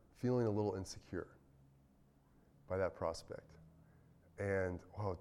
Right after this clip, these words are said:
Jesus, you're leaving us? Like, who do we got? <laughs> Like, I know these other ten guys. <laughs> Like, that's, this is, this is it." But Jesus was commissioning them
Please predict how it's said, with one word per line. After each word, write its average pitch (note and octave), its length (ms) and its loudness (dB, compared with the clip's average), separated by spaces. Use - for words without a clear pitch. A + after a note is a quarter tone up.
Jesus, G#2 280 0
you're G2+ 100 0
leaving A2 340 2
us? B3+ 580 4
Like, A2+ 220 2
who C3 180 4
do C#3 80 8
we C#3+ 80 8
got? D3 440 10
<laughs> A#2 200 -8
Like, A2+ 240 4
I B2 80 12
know F#3+ 180 12
these C#3 200 12
other F#3 180 12
ten B2 340 10
guys. B2 420 12
<laughs> - 300 -2
Like, A#2 220 8
that's, D#3 360 6
this C3+ 280 2
is, A#2+ 220 2
this D#3+ 200 0
is B2+ 140 4
it." G3+ 180 8
But A2+ 120 4
Jesus F3 560 6
was A#2 160 0
commissioning A#2+ 580 2
them F2+ 320 -2